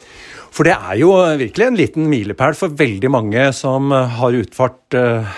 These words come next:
ifra Vestmarksetra og for så vidt andre steder, eh, i, i tilknytning til Vestmarksetra, og, eller i Vestmarka, og, og komme for, for, forbi her sånn på, på Mikkelsbånd. Så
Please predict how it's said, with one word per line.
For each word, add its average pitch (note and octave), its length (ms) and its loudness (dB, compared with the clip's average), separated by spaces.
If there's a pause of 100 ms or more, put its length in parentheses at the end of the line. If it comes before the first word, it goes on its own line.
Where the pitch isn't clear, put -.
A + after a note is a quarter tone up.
(220)
ifra A#2+ 380 -2
Vestmarksetra A2 760 -4
og A2 60 0
for B2 100 -6
så A#2 120 -2
vidt A2 120 -2
andre G#2+ 280 -2
steder, A2 560 -2
eh, A2 400 0
i, B2 320 -4
i - 20 -2
tilknytning A2+ 380 -6
til A#2 160 -4
Vestmarksetra, G#2 800 -4
og, A#2+ 160 -2 (320)
eller - 200 4
i C#3 140 -2
Vestmarka, A#2 460 -2
og, C#3+ 360 -2
og C#3+ 100 -4
komme G#2 380 -2
for, B2 440 -2
for, B2 200 -8
forbi A#2 420 -6
her G2+ 180 -6
sånn G2+ 240 -10
på, A2+ 420 0
på B2 120 -4
Mikkelsbånd. B2 520 -4
Så C3+ 320 2